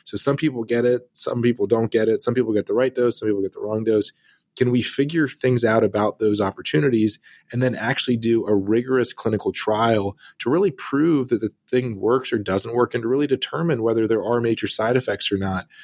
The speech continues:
So I think it really needs to get to a place where when drugs are used off-label, that there is a team, which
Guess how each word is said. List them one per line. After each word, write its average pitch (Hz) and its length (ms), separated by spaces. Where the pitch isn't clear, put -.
So - 180
I 120 100
think 185 180
it - 160
really 135 240
needs 127 240
to 113 100
get 110 180
to 101 200
a 92 40
place 117 400
where 104 360
when 110 160
drugs 117 280
are 104 200
used 127 260
off-label, 101 720
that 110 260
there 110 180
is 104 100
a - 60
team, 117 420
which - 320